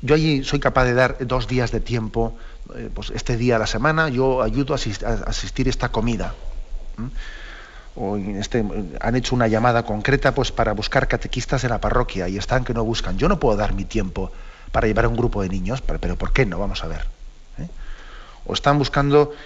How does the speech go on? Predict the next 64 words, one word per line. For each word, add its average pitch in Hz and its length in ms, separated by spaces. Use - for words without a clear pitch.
eh, 98 480
cuestiones 127 320
que 131 80
son 135 140
de 127 60
justicia, - 680
¿eh? 147 240
Se - 120
están 131 220
buscando 127 340
también 135 360
presencia 127 460
en 113 80
el 113 100
ampa 131 240
de 120 60
los 110 160
padres, 147 300
etcétera, 135 340
y 123 40
todo 131 100
el 123 60
mundo 127 140
a - 20
escaquearse. 110 520
¿Pero - 140
cómo 160 220
se 131 100
va 113 60
a - 0
escaquearse? 98 540
Pero 92 140
además 135 140
no 147 80
es 143 80
una 143 140
obligación 117 600
mía 120 300
de - 60
justicia 107 540
y 104 40
de 104 100
deber 107 260
estar 113 320
presente 117 560
en 123 140
el 113 100
ampa, 120 240
en 117 80
el 110 100
colegio, 120 400
porque - 180
está, 113 240
están 113 360
allí 113 160
mis 110 220
hijos. 110 240
¿Me 104 80
voy 180 160
a - 20
escaquear 127 440
yo 98 140
de 92 100
eso? - 260